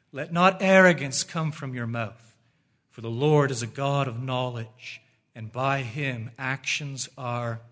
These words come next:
weighed. The bows of the mighty are broken, but the feeble bind on strength.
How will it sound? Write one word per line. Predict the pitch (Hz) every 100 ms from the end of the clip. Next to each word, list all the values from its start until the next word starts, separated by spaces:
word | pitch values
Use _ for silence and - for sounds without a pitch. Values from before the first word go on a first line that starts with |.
| -
weighed. | 120 117 107 90 85 - - _ _ _ _ _ _ _ _
The | 107
bows | 139 165 156 151
of | 139
the | 135
mighty | 139 151 156 139 143
are | 117
broken, | 110 131 139 139 120 - _ _ _ _ _ _
but | - -
the |
feeble | - - 202 190 135 120 117
bind | 139 139 139 135
on | 123 120
strength. | 117 - - 107 104